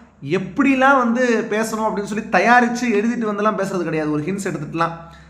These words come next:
அப்படியே ஃப்ளோல வர்றதை அப்படியே பேசுறாரு. அவ்வளவு யதார்த்தமா அதுல அவ்வளவு விஷயங்கள், அவ்வளவு செய்திகள் எல்லாம் உள்ளடக்கின விதமா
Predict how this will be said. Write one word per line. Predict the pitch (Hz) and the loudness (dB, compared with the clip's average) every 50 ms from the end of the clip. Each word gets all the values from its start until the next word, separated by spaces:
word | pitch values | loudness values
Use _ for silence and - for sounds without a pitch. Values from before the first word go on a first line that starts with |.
| - _ _ | -20 _ _
அப்படியே | - - - 156 185 214 254 | -20 -8 -4 0 2 4 4
ஃப்ளோல | 254 - - 220 226 240 262 269 269 262 233 | 4 2 0 0 2 4 4 4 4 4 2
வர்றதை | 202 196 - 226 233 233 | 2 0 0 0 0 0
அப்படியே | 202 - - 185 196 214 247 262 | 0 0 -2 -4 -2 0 0 0
பேசுறாரு. | - 214 214 - 214 196 180 175 190 196 190 | 0 -2 -4 -2 -2 -2 0 0 -2 -4 -4
அவ்வளவு | - 147 147 147 175 220 233 233 220 | -4 -4 -4 -2 -2 0 0 0 0
யதார்த்தமா | 196 180 170 190 220 233 226 - - 233 208 | 0 0 2 2 2 2 2 0 -2 -4 -2
அதுல | 208 220 214 185 180 170 151 | 0 0 0 0 0 -2 0
அவ்வளவு | 139 143 165 202 226 220 214 185 | 0 0 -2 -2 -2 -2 -2 -4
விஷயங்கள், | 170 165 - - 214 208 196 185 190 190 190 190 | -4 -6 -6 -6 -6 -4 -2 -2 -2 -2 -2 -4
அவ்வளவு | - 147 151 185 208 208 190 165 | -4 -4 -2 -2 -2 -2 -2 -4
செய்திகள் | - - 190 208 240 220 240 220 214 185 | -2 -2 -2 -2 0 0 0 0 0 0
எல்லாம் | 170 165 175 196 214 202 170 | -2 0 0 0 0 0 0
உள்ளடக்கின | 156 170 185 196 180 170 170 160 156 | -2 -2 -2 -2 -4 -4 -4 -4 -6
விதமா | 147 143 160 170 180 190 185 156 | -4 -4 -4 -2 0 0 0 0